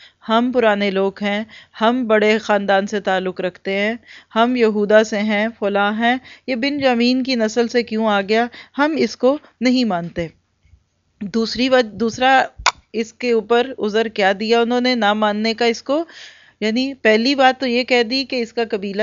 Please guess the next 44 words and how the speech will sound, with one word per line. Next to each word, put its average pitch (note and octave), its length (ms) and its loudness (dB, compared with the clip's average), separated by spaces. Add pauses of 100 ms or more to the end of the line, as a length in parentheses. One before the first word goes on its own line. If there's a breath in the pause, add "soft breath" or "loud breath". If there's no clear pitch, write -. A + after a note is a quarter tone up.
چھوٹا A#3+ 360 0
ہے C4+ 280 -2
یا G#3+ 180 -2
چھوٹی G#3 340 -4
خاندان A3 500 0
سے، A#3 200 0
چھوٹی A3+ 320 -2
ذات A3 340 2
کا B3 140 2
ہے، C4+ 160 2 (300 loud breath)
اور B3+ 140 -4
دوسری D4 440 -2
بات B3 420 4
جو A3+ 60 -4
دوسرا A3 420 -4
اس C4 240 0
کا A#3+ 120 0
جرم G#3 400 -2
ہے C4 60 2
ہماری A3+ 340 0
نظر G#3+ 340 0
میں A3 160 0
وہ G3+ 220 0
کیا؟ C4+ 280 0 (340 loud breath)
وَلَمْ A3+ 640 2
يُؤْتَ A#3 500 -2
سَعَةً A3 640 -2
مِّنَ G#3+ 360 -2
الْمَالِ، F3+ 640 -2 (500 soft breath)
اس C4+ 140 -6
کو D4 160 -2
مال A3+ 360 4
میں B3 220 0
کوئی C4 180 -6
کشادگی F#3+ 560 -4
نہیں G#3 140 -4
ملی، F3+ 280 -8 (1300)
مال F#3 260 0
ہی F#3+ 80 -2
نہیں G#3 180 -2
ہے A3 60 0
اس A3 100 -8
کے A#3 140 0
پاس۔ A#3 280 -6